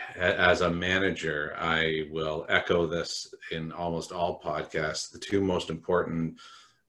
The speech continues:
things you bring is curiosity and courage. And courage is that piece where I need to, I need to bring these issues forward,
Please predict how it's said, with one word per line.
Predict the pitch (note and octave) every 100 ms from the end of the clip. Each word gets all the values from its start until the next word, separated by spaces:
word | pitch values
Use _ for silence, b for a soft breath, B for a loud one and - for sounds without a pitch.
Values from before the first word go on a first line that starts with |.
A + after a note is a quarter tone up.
| _
things | F#2+ F#2 F2+
you | E2+
bring | D#2+ F2 E2+
is | E2
curiosity | - F#2+ F2 E2 D#2+ - E2+
and | D#2+
courage. | - F2 E2 D2 - - _ _ _ _ -
And | E2+ E2 D#2+
courage | - B2+ B2 F#2 E2+ D#2+ - G2
is | F2 D#2
that | E2 E2 D#2+ -
piece | F#2 E2+ -
where | F2 E2+
I | E2+
need | F2 F2 E2
to, | E2+ E2 D2+ C#2
I | F2+
need | F2+ F2
to | F2
bring | D#2+ F#2+ G2 F2+
these | E2+ D#2+
issues | F2+ D#2 E2+ D#2+
forward, | - F2 F#2 C3 D#3+